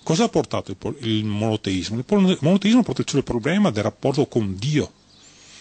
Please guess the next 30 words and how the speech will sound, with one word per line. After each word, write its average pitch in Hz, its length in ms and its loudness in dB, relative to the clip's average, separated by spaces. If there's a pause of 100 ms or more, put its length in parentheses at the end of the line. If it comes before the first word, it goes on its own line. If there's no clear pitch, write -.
cioè 101 200 -8 (280)
con 120 200 0
Dio 131 160 2
astratto, 131 600 -4 (320)
ha 139 100 -2
portato 156 320 0
l'obbligo 170 580 2
dell'uomo 160 480 0
dell'amore 165 540 2
verso 131 340 -2
Dio, 139 220 2
ma 110 220 -4 (260)
necessario, 131 840 -4 (100)
imposto. 131 600 -6
Cioè, 101 200 -14 (760)
i - 60 -18
cristiani 220 400 2
dicono 175 240 2
sempre, 175 380 -2
fa, 123 260 -2 (640)
"Qual 202 160 2
è 214 80 4
lo 160 80 6
scopo 139 340 -2
del 127 80 0
cristiano? 123 380 -8
Quello 208 180 0
di 156 120 0
amare 120 340 -2
Dio." 107 300 -2